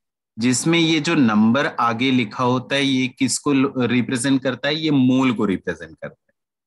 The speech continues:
ये नंबर क्या represent कर रहा है? ये number केवल हमको ये information दे रहा है कि अगर मैं nitrogen का one mole ले करके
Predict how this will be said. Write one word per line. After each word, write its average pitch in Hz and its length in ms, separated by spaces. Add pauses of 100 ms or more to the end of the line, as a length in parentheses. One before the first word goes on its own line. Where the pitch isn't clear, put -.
(680)
ये 131 60
नंबर 139 340
क्या 156 240
represent 107 560
कर 85 120
रहा 87 140
है? 143 100 (100)
ये 113 140
number 262 300
केवल 147 420
हमको 131 320
ये 139 320
information 131 880
दे 98 160
रहा 82 140
है 104 140 (720)
कि 117 60
अगर 135 200
मैं 156 200
nitrogen 123 640
का 139 120
one 117 280
mole 127 380
ले 117 480
करके 127 360